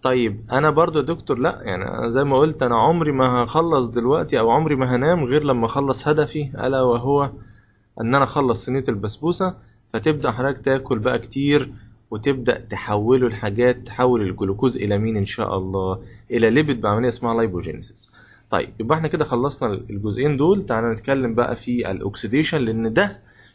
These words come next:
اللي هيمشينا في الشابتر بتاعنا. والله الحرق عندنا يا دكتور حاجة من اتنين، يا اما رايح احرق علشان الطاقة، يبقى نهايتي اي تي بي كده،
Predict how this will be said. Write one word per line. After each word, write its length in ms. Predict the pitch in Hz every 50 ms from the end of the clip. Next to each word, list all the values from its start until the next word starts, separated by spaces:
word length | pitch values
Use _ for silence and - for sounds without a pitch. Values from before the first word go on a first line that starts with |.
| _ _ _ _ _ _ -
اللي 160 | 120 117 117
هيمشينا 800 | 117 120 123 120 117 110 - - - 151 147 139 139 127 - - -
في 60 | -
الشابتر 460 | 104 - - - 127 - - 120 95
بتاعنا. 400 | 90 85 87 - - 73 - - - _ _ _ _ - - - - - - - - -
والله 580 | 131 127 135 202 233 240 220 208 208 190 - - - - - - - _ -
الحرق 420 | 127 123 - - 190 202 - -
عندنا 380 | - 131 131 131 127 151 165 160
يا 60 | 143
دكتور 420 | 135 165 175 - - 185 175 143
حاجة 260 | - - 151 151 151 147
من 140 | 135 123
اتنين، 340 | 117 110 110 117 104 101 95
يا 200 | 101 110 - 160
اما 340 | 180 180 143 120 107 101 101 - - - - - - _ _ _ _ _ _ _ _ - - - -
رايح 520 | 127 123 139 151 135 117 101 - - - - - -
احرق 320 | 147 156 - 147 123 110
علشان 680 | 87 87 92 104 104 92 98 - 147 151 151 143 120
الطاقة، 640 | 104 104 107 - 131 147 151 - 180 190 196 - - - - - - _ _ _ _ _
يبقى 180 | - 101 107 104
نهايتي 460 | 104 110 127 139 139 131 - 117 113
اي 60 | 127
تي 180 | 131 127 123 113
بي 160 | 107 127 139
كده، 420 | - - 156 156 175 202 226 214